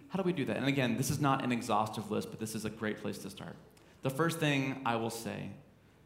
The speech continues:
is you spend time daily in God's word and in prayer. You spend time daily in God's word and prayer. And when you're doing that, you're not simply reading a book. You're doing an activity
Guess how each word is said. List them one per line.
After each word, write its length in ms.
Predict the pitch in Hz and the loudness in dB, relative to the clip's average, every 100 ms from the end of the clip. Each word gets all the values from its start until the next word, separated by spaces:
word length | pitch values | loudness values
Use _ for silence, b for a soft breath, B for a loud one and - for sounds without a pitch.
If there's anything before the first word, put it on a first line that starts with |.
| b | b
is 120 | - 147 | -6 -4
you 60 | |
spend 440 | - - 147 180 170 | -4 0 2 2 0
time 500 | - 101 98 98 101 - - | -2 -4 -4 -6 -10 -10 -2
daily 480 | 123 123 101 - 101 - - b b b | 2 2 0 -2 -8 -12 -20 b b b
in 160 | 117 117 | -2 0
God's 340 | 104 110 110 | 2 2 0
word 220 | 107 104 | -2 -2
and 100 | 101 | -4
in 60 | 98 | -6
prayer. 340 | - - - - - - | -8 -14 -16 -18 -18 -14
You 80 | |
spend 600 | - - 131 143 143 143 | -10 -2 0 0 0 -4
time 580 | - 127 113 110 107 110 - - | -2 0 2 2 0 -2 -10 -8
daily 480 | - 107 98 98 95 98 | 0 2 2 0 -2 -2
in 160 | 104 | -2
God's 440 | 104 101 104 107 - - | 0 2 2 0 -4 -6
word 380 | 101 101 98 101 B B B B | -4 -2 -6 -10 B B B B
and 120 | 90 90 | -12 -12
prayer. 480 | - 110 95 95 B B | -4 0 0 -2 B B
And 120 | 123 | 0
when 100 | 131 | 2
you're 80 | 123 | 0
doing 380 | - 208 180 127 | 2 4 4 4
that, 360 | 107 107 - | 2 0 -4
you're 120 | 123 151 | 0 4
not 340 | 175 - - | 4 0 -2
simply 380 | - 170 156 135 | 2 4 4 0
reading 320 | 139 135 120 | 2 4 4
a 60 | 101 | 0
book. 540 | - 196 131 - - | 4 6 6 2 -4
You're 100 | 139 | -4
doing 340 | 139 175 180 165 | 2 4 6 6
an 80 | 139 | 4
activity 1000 | 143 - 208 233 165 127 107 107 - | 2 0 2 4 4 2 2 0 -6